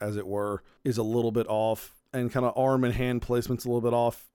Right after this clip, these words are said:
And there's some additional persons in the background of Odin's. I just think it'd be really, really cool if you had that even tighter mirroring. It'd be a nice effect.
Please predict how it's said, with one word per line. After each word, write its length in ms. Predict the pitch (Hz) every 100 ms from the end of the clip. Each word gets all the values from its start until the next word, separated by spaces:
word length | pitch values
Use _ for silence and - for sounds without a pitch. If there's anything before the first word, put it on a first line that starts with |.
| _
And 160 | 139
there's 160 | 127 120
some 240 | 135 120 113
additional 560 | 120 127 - 139 127
persons 640 | 120 - 139 123 135 120 107
in 80 |
the 40 | 107
background 440 | 107 107 - 107
of 100 | 98
Odin's. 460 | 101 107 113 113 113 - -
I 80 |
just 160 | 147 156
think 140 | 156
it'd 80 | 127
be 100 | 113
really, 420 | 110 110 135 143
really 380 | 123 113 123 107
cool 560 | 98 107 104 104 101 98 _
if 220 | 127 -
you 80 | 113
had 320 | 110 110 107
that 200 | 110 110 _
even 300 | 135 113 110
tighter 420 | 98 - 123 117
mirroring. 680 | 104 104 110 117 131 135 131 - -
It'd 120 | 156
be 100 | 156
a 20 | 160
nice 220 | 143 -
effect. 480 | 95 95 - -